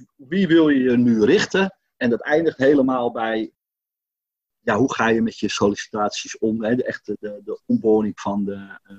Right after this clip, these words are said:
van de kandidaten. En alles wat daartussen zit, ja, dat kan je volgens de recruitment cycle op het juiste moment, op de juiste manier inzetten. Waardoor je heel, ja, kostenefficiënt eigenlijk kan gaan werken.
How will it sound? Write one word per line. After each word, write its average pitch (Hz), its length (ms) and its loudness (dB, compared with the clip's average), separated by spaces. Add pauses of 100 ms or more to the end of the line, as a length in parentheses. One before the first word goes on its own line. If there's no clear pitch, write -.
(100)
van - 220 -14
de - 120 -18
kandidaten. 107 640 -4 (240)
En 107 120 -16
alles 139 220 0
wat 127 160 0
daartussen 139 440 0
zit, - 500 0 (120)
ja, 135 180 0
dat 127 300 -4
kan 156 220 2
je 135 120 4
volgens - 300 -4
de 123 80 -6
recruitment 139 400 -8
cycle 127 340 0
op 113 60 -8
het - 100 -16
juiste 143 340 0
moment, 127 440 -2 (320)
op 127 160 -16
de 120 60 -10
juiste 143 360 0
manier 113 320 -6
inzetten. 120 460 -8
Waardoor 123 240 -6
je 127 60 2
heel, 175 340 4 (800)
ja, 120 160 -14
kostenefficiënt - 1000 0
eigenlijk - 440 0
kan 139 200 0
gaan 104 240 -2
werken. 147 420 -2